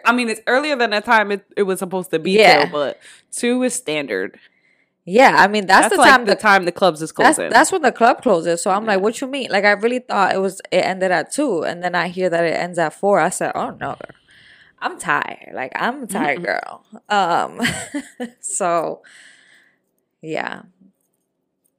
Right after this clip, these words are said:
Speaker 1: Anything else?
Speaker 2: All right, so let's get into today's episode. What are we talking about?
Speaker 1: Okay, so today's episode, I wanted to chat a little bit. I feel like, um, we've mentioned, you know, breakup and shit, and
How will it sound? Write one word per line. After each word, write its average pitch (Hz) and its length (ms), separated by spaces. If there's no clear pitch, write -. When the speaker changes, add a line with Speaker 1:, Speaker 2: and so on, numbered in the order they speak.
Speaker 1:
Anything 151 340
else? - 340
Speaker 2:
All 180 80
right, 160 160
so 170 100
let's 170 200
get 208 160
into 175 320
today's 160 380
episode. 156 640
What 160 120
are 170 80
we 170 80
talking 180 320
about? 147 380
Speaker 1:
Okay, 190 360
so 185 360
today's 220 420
episode, 180 720
I 175 100
wanted 170 320
to 165 140
chat 165 260
a 160 60
little 160 220
bit. 165 140
I 214 60
feel 302 140
like, 262 280
um, 170 500
we've 180 200
mentioned, 156 680
you 170 80
know, 147 140
breakup 143 420
and 147 160
shit, 131 500
and 135 380